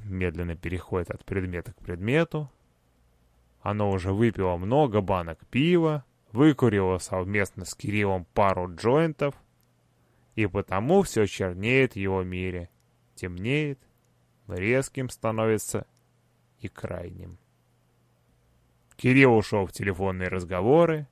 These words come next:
Его мир куда светлее и чище моего. Он по-детски хочет Роллс-Ройс и денег,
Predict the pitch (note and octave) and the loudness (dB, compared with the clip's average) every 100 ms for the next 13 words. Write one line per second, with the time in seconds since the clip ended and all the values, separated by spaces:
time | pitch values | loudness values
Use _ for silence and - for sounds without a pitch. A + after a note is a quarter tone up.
0 | _ _ _ _ _ _ _ - G2 C3 | _ _ _ _ _ _ _ -6 2 6
1 | F3 F#3 F#3+ D#3 A2 G#2 C3 E3 - G#2 | 8 8 6 6 0 6 8 6 4 0
2 | - A2+ B2+ A#2 F#2+ - G#2+ G2 - F#2+ | 4 8 10 8 4 0 0 0 -2 -6
3 | F2+ F2 F2 A#2+ D#3 D3+ _ _ _ _ | -4 -4 2 2 2 -4 _ _ _ _
4 | _ _ _ _ _ _ _ _ _ _ | _ _ _ _ _ _ _ _ _ _
5 | _ _ _ - A#2 A2 A#2+ A2+ A#2 F#3 | _ _ _ -2 0 4 8 8 8 6
6 | G3+ - B2+ - B2 A2+ G2+ F#2 G2+ F#2 | 6 2 0 2 2 2 0 0 0 0
7 | - G#2+ C#3+ E3 - - F#2 F#2+ C#3 D3+ | -2 4 6 6 4 -6 -4 0 2 0
8 | C#3 | -6